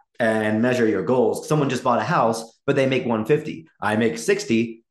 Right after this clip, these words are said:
so I can't afford th-, to buy a house like that, right? Like, that, that makes sense logically if you think about it logically.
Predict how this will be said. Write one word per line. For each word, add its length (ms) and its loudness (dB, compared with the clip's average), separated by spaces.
so 160 2
I 100 4
can't 380 -2
afford 400 0
th-, 140 -8
to 100 -4
buy 140 0
a 60 -4
house 280 -6
like 140 -8
that, 140 -8
right? 200 -2
Like, 140 -2
that, 260 -4
that 140 -2
makes 220 -2
sense 320 -2
logically 540 0
if 80 -2
you 100 -4
think 140 -2
about 200 0
it 40 -6
logically. 720 -4